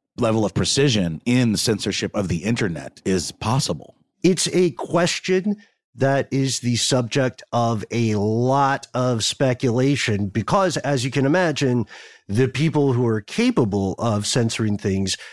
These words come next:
Speaker 2: uh, don't want to reveal the level of surveillance, uh, that they're capable of implementing. You know what I mean? It is a, it is by purpose a bit of a black box, but let's crack it open.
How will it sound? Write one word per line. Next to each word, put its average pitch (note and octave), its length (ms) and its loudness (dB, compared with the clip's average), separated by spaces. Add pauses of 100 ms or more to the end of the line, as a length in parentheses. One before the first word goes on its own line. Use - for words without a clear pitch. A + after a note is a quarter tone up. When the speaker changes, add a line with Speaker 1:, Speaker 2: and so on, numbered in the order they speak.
(280)
Speaker 2:
uh, G2+ 240 0
don't C3+ 340 0
want A#2+ 300 -2
to C3 120 -2
reveal A2 560 0
the G2+ 360 -2
level A2 680 0
of F#2+ 240 -2
surveillance, G2 840 -2
uh, F2+ 360 0
that F#2+ 220 -2 (140)
they're F#2 180 0
capable F2 640 -2
of F2+ 340 -4 (120)
implementing. G2 680 -2 (140)
You G#2+ 120 2
know G#2+ 100 2
what G#2 120 0
I G2+ 60 -2
mean? G#2+ 300 -2
It G2+ 160 0
is G2+ 220 0
a, F2+ 180 0 (340)
it G#2+ 160 0
is G#2+ 320 -2 (300)
by A2 280 0
purpose G2 520 -2
a - 80 -4
bit G2+ 180 -2
of F2 80 -4
a F#2 80 -2
black A2+ 380 -2
box, D#3 300 0
but B2 120 -6
let's F3 200 0
crack E3+ 340 -2
it D3+ 80 0
open. D#3+ 380 -2